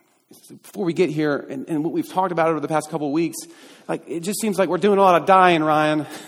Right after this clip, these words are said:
<laughs> and this kingdom can't be, uh, just dying for dying's sake. Right? There must be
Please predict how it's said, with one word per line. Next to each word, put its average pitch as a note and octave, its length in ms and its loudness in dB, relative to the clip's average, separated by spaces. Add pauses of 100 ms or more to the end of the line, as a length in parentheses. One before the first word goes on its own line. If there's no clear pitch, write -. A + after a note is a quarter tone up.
(120)
<laughs> - 340 -20
and A3+ 120 0
this F#3+ 120 0
kingdom G3 300 0
can't F3 260 0
be, D#3+ 440 2 (100)
uh, D3 160 2
just E3 260 -4
dying D#3 440 2
for D3 140 -2
dying's C#3 520 0 (120)
sake. - 500 -8 (200)
Right? D3 160 -2
There E3 140 2
must F3+ 320 2
be F3 100 -2